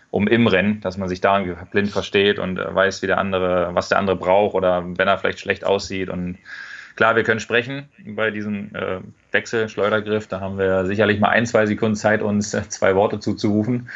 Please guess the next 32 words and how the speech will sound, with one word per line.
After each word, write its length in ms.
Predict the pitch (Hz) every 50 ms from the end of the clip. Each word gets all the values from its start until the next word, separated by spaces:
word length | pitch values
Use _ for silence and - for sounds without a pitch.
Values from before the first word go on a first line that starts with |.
| - - - - - - - -
ob's 240 | - 120 113 - -
denn 140 | 113 104 98
geht 240 | 101 110 123 127 113
oder 160 | 104 104 101
nicht. 300 | 107 120 - - - _ _ _ _ _ - - - - - _ _ _ -
Ähm, 580 | 101 98 92 95 95 92 92 92 92 92 90 -
aber 240 | - 101 98 98 95
letztendlich 600 | 95 98 95 - - 98 90 95 92 90 - - - 104 -
kennt 200 | - 104 104 92
man 140 | 98 95
sich 160 | 87 90 90 -
gut 220 | - 101 101 101
und 360 | 95 90 90 90 87 87 82
weiß, 240 | 87 95 92 90 -
was 160 | 98 - - -
der 120 | - 82
andere 220 | 92 95 92 90
kann. 320 | - - - 98 101 98 92
Und, 240 | 87 87 87 87 87
ähm, 400 | 85 87 85 87 85 82 82 - _ _ - _ - - - - - - - - - - - - _ _
früher 280 | - - 127 131 123 120
hat 80 | 113
man 80 | 123 120
immer 100 | 123 123
noch 140 | 120 110 -
gesagt, 340 | 123 104 110 117 110 -
ja, 100 | 110 110
okay, 220 | 107 107 - 120 117
ich 160 | 110 104 -
bin 160 | - 117 113
vielleicht 320 | - - 107 104 104 101 -
der, 440 | 107 104 101 98 98 95 92 90